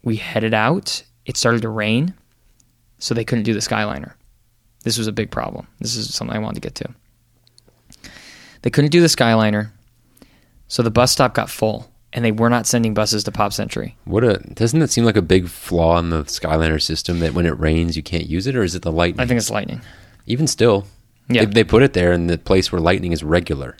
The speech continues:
Speaker 1: Mm-hmm.
Speaker 2: It's, it's a co-, it's almost like a constant all year long. Not every day, but regularly.
Speaker 1: And here's the thing. I don't think it would have been a problem, except for the fact that during this time, since they have the Skyliner as an option to Pop Century, they're not sending buses.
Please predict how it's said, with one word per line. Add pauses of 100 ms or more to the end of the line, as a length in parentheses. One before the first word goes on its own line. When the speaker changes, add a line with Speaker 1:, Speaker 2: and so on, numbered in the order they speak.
Speaker 1:
Mm-hmm. (360)
Speaker 2:
It's, (200)
it's
a
co-,
it's
almost
like
a
constant
all
year
long. (320)
Not
every
day,
but (260)
regularly. (120)
Speaker 1:
And
here's
the
thing.
I
don't
think
it
would
have
been
a
problem, (680)
except
for
the
fact
that (420)
during
this
time,
since
they
have
the
Skyliner
as
an
option
to
Pop
Century,
they're
not
sending
buses.